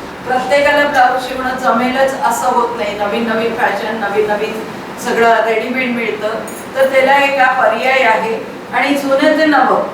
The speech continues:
आपण सगळ्यांनी आमच्याकडे आलं तेव्हा बघितलं असेल की ओढण्यांमधनं वेगवेगळ्या बॅग होऊ शकतात, जुनी एखादी साडी आहे त्याच्यातनं काही करता येते, जीन्स पॅन्टमधून काही नवीन करता येतं,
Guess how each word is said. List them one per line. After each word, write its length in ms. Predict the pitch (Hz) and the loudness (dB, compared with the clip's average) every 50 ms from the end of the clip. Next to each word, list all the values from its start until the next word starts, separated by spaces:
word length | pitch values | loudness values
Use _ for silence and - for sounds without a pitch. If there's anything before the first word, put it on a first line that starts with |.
| - - - - - - | -10 -14 -14 -10 -6 -4
आपण 340 | 247 - - 262 269 262 | -2 -2 0 0 0 0
सगळ्यांनी 480 | 262 269 269 247 240 240 247 254 262 254 | 0 -2 -2 0 0 2 2 2 0 0
आमच्याकडे 520 | 247 233 240 233 - 262 240 233 233 233 | 0 -2 -2 -2 -4 -4 -4 -4 -2 0
आलं 280 | 233 226 214 240 247 - | 2 2 2 2 0 0
तेव्हा 200 | - 240 240 240 | 0 0 0 0
बघितलं 400 | 240 233 226 233 226 - 240 240 | 0 0 -2 -4 -4 -4 -4 -4
असेल 240 | 233 - 254 233 233 | -4 -4 -4 -4 -4
की 200 | - 262 254 226 | -4 -2 0 2
ओढण्यांमधनं 800 | 226 226 220 - 233 240 269 269 269 269 262 254 - 247 247 247 | 4 4 4 2 2 0 0 0 0 -2 -2 -2 -4 -4 -2 0
वेगवेगळ्या 480 | 247 240 - 233 226 220 226 220 220 | 2 2 2 0 0 -2 -2 0 0
बॅग 200 | 220 208 208 208 202 | 0 0 0 0 -2
होऊ 180 | 202 190 196 | -2 -4 -4
शकतात, 420 | 196 196 185 - 202 196 196 196 196 190 - - - - - - 240 | -6 -8 -8 -6 -4 -4 -4 -4 -4 -6 -8 -10 -12 -12 -12 -10 -4
जुनी 220 | 240 247 247 254 | 0 0 2 2
एखादी 420 | 269 269 269 269 269 247 - 269 269 | 2 0 -2 -2 -2 -4 -4 -4 -4
साडी 400 | - 262 247 - - - 262 269 | 0 2 2 2 2 0 0 0
आहे 280 | 262 262 262 262 254 | 2 0 0 0 -2
त्याच्यातनं 480 | 254 240 233 240 233 226 - - 233 214 | -2 -2 -2 0 0 -2 -2 -2 -4 -2
काही 200 | 220 214 214 214 | -2 -2 -2 0
करता 360 | 214 196 - 196 196 185 180 | -2 -2 -2 0 0 0 0
येते, 280 | 180 175 180 175 170 - | 0 0 -2 -4 -4 -4
जीन्स 320 | - 240 247 247 247 - | -6 -4 -4 -4 -4 -4
पॅन्टमधून 640 | - 220 220 220 220 226 - 240 240 - 240 247 247 | -2 -2 0 0 -2 -2 -4 -4 -4 -2 -2 -2 -2
काही 220 | 240 226 220 220 | -2 -2 -2 0
नवीन 240 | 220 190 190 202 202 | 0 0 0 0 -2
करता 460 | - - 196 180 175 - 190 185 170 | -2 -2 -2 -2 -2 0 0 0 0
येतं, 220 | 175 - - - | 0 0 -4 -6